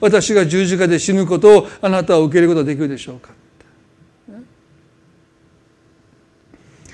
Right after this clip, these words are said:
でもね、皆さんね、不思議ですけどね、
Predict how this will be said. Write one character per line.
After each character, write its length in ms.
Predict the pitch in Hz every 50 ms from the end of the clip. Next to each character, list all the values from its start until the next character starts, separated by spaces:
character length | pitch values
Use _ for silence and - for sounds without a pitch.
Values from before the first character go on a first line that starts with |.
| - _ _ _ -
で 80 | 262
も 60 | 240
ね、 200 | 214 220 233 247 226
皆 120 | 226 240
さ 160 | 240 - 214
ん 80 | 175 160
ね、 300 | 165 165 185 202 - - _ _ _ _ _ _ _ _ _ _ _ _ _ _ _ _ _ _ _ _ _ _ _ _ _ _ _ _ _ _ _ _ _ _ _ _ _ _ _ _ _ _ _ _ _ _ _ _ _ _ _ _ _ _ _ _ _ _ _ _ _ _ _ _ _ _ _ _ _ _ _ _ _ -
不 120 | - -
思 80 | - 233
議 100 | 214 233
で 120 | 254 269
す 80 | 247 -
け 100 | - 196
ど 120 | 156 143
ね、 240 | 135 143 180 240 285